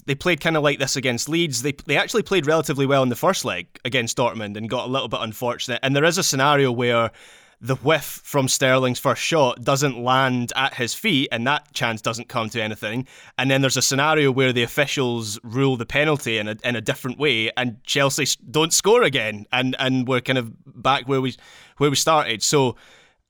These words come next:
I hope, I kinda hope it's a catalyst for Chelsea, 'cause I'd like to see Graham, Graham Potter do well.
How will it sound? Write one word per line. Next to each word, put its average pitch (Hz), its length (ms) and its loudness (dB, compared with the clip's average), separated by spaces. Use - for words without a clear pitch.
I 156 120 2
hope, 208 280 2
I 175 80 0
kinda - 240 0
hope 202 180 4
it's 156 100 -2
a 139 40 -6
catalyst 127 380 -2
for 120 80 -6
Chelsea, 120 340 0
'cause 143 140 -6
I'd 143 80 -4
like 165 160 -2
to 139 80 -6
see 143 120 0
Graham, 123 260 0
Graham 127 180 0
Potter 117 520 -2
do 123 200 -2
well. 107 400 0